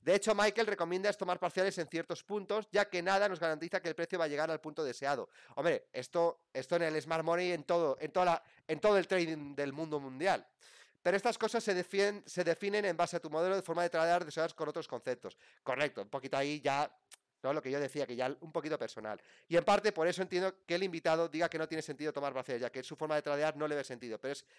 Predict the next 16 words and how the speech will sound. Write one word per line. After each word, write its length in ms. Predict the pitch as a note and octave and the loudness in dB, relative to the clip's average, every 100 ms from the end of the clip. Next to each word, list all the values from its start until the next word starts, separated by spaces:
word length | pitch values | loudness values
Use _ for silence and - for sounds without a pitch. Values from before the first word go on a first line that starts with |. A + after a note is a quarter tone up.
| _ - | _ 0
es 200 | F#3+ F3 | 2 4
de 100 | F3+ | 2
él 140 | F#3+ | 2
y 80 | D#3 | -2
no 80 | D3+ | 0
del 80 | D#3 | 0
S 160 | - | -2
M 140 | B2+ A2+ | -8 -6
T. 160 | G#2+ | -6
Correcto, 500 | - C#3 C#3 - F2 - | -2 0 -2 -6 -20 -14
exactamente. 580 | A#2+ C#3 A#2+ A2 F#2+ - - - - - | -8 -6 -6 -8 -10 -16 -18 -20 -20 0
Pues 240 | F#3 - _ | 0 0 _
un 120 | G#3 G#3 | 0 4
poquito 320 | B3+ C4 G3 | 2 4 4
esto, 260 | F#3 - C3+ | 4 4 2
¿no? 220 | F#3 | 2